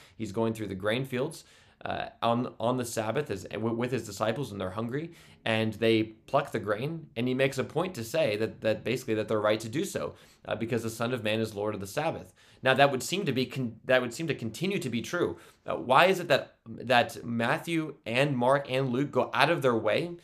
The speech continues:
uh, to describe what Jesus does on the Sabbath? And even John does this as well, but with, uh, different stories, of course. Um,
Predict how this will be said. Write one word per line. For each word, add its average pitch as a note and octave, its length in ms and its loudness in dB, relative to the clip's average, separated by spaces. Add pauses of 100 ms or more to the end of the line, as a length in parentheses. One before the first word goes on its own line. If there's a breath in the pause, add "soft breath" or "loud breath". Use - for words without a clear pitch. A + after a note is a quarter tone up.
(320 loud breath)
uh, E2+ 280 -2
to A#2 460 -2
describe B2+ 680 0
what A#2+ 160 2
Jesus B2 340 -2
does A#2+ 180 0
on B2+ 80 -4
the A2+ 80 -2
Sabbath? B2 300 -2
And A#2 80 -2
even B2+ 220 -2
John A2+ 260 0
does B2+ 180 0
this A#2 160 -8
as G2 140 -8
well, A2 180 2
but G#2+ 380 -4
with, G#2 240 -6
uh, F2+ 100 -2
different A2+ 340 -6
stories, A#2 360 -4
of A2+ 120 -16
course. C#3+ 220 -8 (560 loud breath)
Um, G#2 380 -4